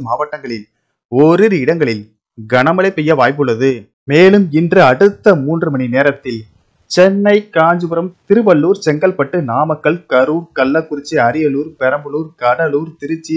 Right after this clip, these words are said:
தஞ்சாவூர், கன்னியாகுமரி மாவட்டங்களில் அடுத்த மூன்று மணி நேரத்தில் மிதமான மழைக்கு வாய்ப்புள்ளதாக சென்னை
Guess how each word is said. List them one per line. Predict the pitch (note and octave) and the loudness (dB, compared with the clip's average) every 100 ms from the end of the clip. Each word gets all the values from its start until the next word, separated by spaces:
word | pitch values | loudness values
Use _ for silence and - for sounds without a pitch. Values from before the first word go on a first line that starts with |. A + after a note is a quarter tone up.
| D#3+ | -6
தஞ்சாவூர், | B2+ C3+ C#3+ E3+ C#3 D3+ - | -6 -6 -2 -2 0 -4 -6
கன்னியாகுமரி | C3 D3+ D#3 D3 D3 C#3 | -4 -2 -2 -2 -6 -4
மாவட்டங்களில் | B2+ C#3 C#3 C3 A#2 A2 _ _ _ - B2 | -4 -6 -6 -10 -10 -12 _ _ _ -4 0
அடுத்த | F#3 F#3+ F#3 | 0 -2 -4
மூன்று | C3 D3 E3 C3+ | -4 -4 -4 -4
மணி | B2 B2 | -4 -2
நேரத்தில் | C#3 - B2 A2+ - _ B2 | -2 -2 -6 -8 -12 _ -2
மிதமான | D#3+ E3 F#3 | 0 2 2
மழைக்கு | F#3+ D3+ E3 B2+ | 2 -2 -2 -2
வாய்ப்புள்ளதாக | C3+ D#3 C3+ A#2+ A#2 C3 C3 _ - | 0 0 -2 -2 -2 -2 -4 _ -4
சென்னை | E3+ F#3+ F#3+ | -2 0 0